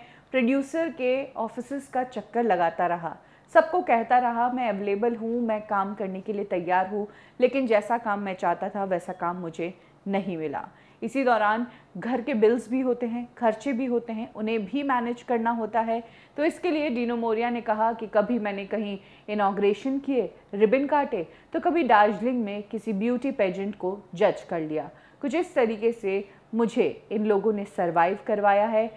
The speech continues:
और इन सभी लोगों को अब डीनू मोरिया ने थैंक्स कहा है। इसीलिए कहते हैं कि ये इंडस्ट्री है, यहाँ पर आजकल का कुछ पता नहीं चलता है। आज जो स्टार है हो सकता है कल उसके पास काम नहीं हो। डीनू मोरिया जो मॉडलिंग से एक्टिंग में आए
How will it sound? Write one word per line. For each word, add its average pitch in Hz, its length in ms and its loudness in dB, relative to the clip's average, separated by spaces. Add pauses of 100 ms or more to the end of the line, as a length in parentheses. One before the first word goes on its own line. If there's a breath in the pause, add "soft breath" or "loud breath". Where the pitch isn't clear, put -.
(280 loud breath)
और 208 100 4
इन 214 160 0
सभी 233 360 0
लोगों 202 280 4
को 208 140 -2
अब 240 340 2 (200)
डीनू 202 280 -2
मोरिया 196 360 4
ने 185 160 -2 (200)
थैंक्स 170 360 -4
कहा 165 280 0
है। 147 180 -4 (100)
इसीलिए 381 440 4
कहते 269 360 2
हैं 294 240 0
कि 302 100 -2
ये 285 160 2
इंडस्ट्री 226 580 2
है, 226 220 4
यहाँ 208 240 2
पर 226 160 4
आजकल 226 640 2
का 220 160 2
कुछ 220 280 -4
पता 220 360 2
नहीं 180 240 -6
चलता 165 340 -6
है। 165 240 -6 (380 loud breath)
आज 202 240 4
जो 202 100 0
स्टार 214 400 2
है 208 160 -2 (100)
हो 247 100 -2
सकता 214 320 -4
है 208 140 -4
कल 202 220 -4
उसके 196 260 -8
पास 180 400 -2
काम 165 200 -4
नहीं 165 320 -8
हो। 160 180 -6 (400 soft breath)
डीनू 220 220 2
मोरिया 220 520 2 (200)
जो 214 220 6
मॉडलिंग 214 560 2
से 233 180 0
एक्टिंग 247 600 -2
में 208 100 -2
आए 143 180 -6